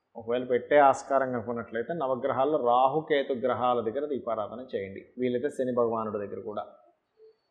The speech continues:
మరొక విషయం ఏంటంటే ఇక్కడ గమనించుకున్నట్లయితే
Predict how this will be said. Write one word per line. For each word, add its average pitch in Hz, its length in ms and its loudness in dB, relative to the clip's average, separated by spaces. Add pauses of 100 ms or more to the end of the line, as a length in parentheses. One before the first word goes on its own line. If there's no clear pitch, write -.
(480)
మరొక 156 260 12
విషయం 170 340 4
ఏంటంటే 135 320 0
ఇక్కడ 143 180 -2
గమనించుకున్నట్లయితే 110 1000 -4